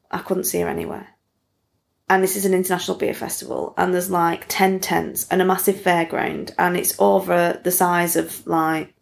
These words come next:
probably Wembley Stadium. It was massive. And then all of the things that I've ever seen on Facebook about child abduction starts running through my head.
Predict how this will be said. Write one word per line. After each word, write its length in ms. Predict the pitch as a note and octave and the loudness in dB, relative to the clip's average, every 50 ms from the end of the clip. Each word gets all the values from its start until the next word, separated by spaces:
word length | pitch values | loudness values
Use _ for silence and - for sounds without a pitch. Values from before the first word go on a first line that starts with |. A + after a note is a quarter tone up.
| _ _ _ _ _ _ _ _ _ _ _ _ _ _ _ _ _ _ _ _ _ _ _ _ _ _ _ _ _ _ _ _ - - - - | _ _ _ _ _ _ _ _ _ _ _ _ _ _ _ _ _ _ _ _ _ _ _ _ _ _ _ _ _ _ _ _ -14 -14 -12 -6
probably 320 | - - - F3+ E3+ E3+ E3+ | -6 -4 -4 -2 0 2 2
Wembley 380 | E3 E3 E3 D#3+ - - - | 4 4 2 2 0 -2 -2
Stadium. 400 | - - - - - - - - | -2 0 0 0 0 0 -2 -8
It 80 | - - | -8 -8
was 100 | - F3 | -4 0
massive. 600 | F3+ D#3+ - - - - - - - - - - _ _ _ _ _ _ _ _ _ _ _ _ _ _ _ _ _ _ _ _ _ _ _ _ _ _ - _ _ _ _ _ _ _ _ _ - | 0 0 0 0 -4 -6 -6 -8 -12 -16 -16 -20 _ _ _ _ _ _ _ _ _ _ _ _ _ _ _ _ _ _ _ _ _ _ _ _ _ _ -20 _ _ _ _ _ _ _ _ _ 2
And 140 | A3 A#3 C4 | 2 4 6
then 220 | C#4 C#4+ C#4+ C#4 - | 4 4 4 4 4
all 300 | C4 C4+ C#4+ D4+ D4+ D#4+ | 6 6 6 6 4 2
of 120 | D#4+ D#4+ | 2 2
the 80 | D#4+ D4+ | 2 2
things 340 | - D4+ C4+ C4 C4 A#3+ | 4 2 2 2 0 -2
that 120 | - - - | -2 2 0
I've 120 | A3+ A3 - | 0 2 4
ever 240 | G#3+ A3 A3+ A3 A3+ | 2 4 4 2 0
seen 240 | A3+ - A3 G#3+ G#3 | 0 2 2 4 2
on 100 | G#3 G#3 | 2 2
Facebook 420 | - G#3 G3 F#3+ G3 - F3+ - | 2 2 2 2 0 -4 -8 -8
about 200 | - F3+ F3 E3+ | -4 -2 -2 -2
child 300 | - - F3 F3 F3 F3 | -2 -2 0 0 0 0
abduction 520 | F3+ F3+ - F#3 - - - - D#3+ D#3+ - | -2 -2 -2 -4 -4 -4 -4 -6 -4 -4 -4
starts 380 | - - G3 F#3 - - - | -2 0 0 0 0 0 -4
running 180 | D#3+ D#3 D#3 D#3+ | -6 -6 -6 -6
through 180 | - - - - | -8 -8 -10 -8
my 120 | - - | -8 -10
head. 320 | E3+ F3+ - - - - | -8 -8 -8 -8 -10 -12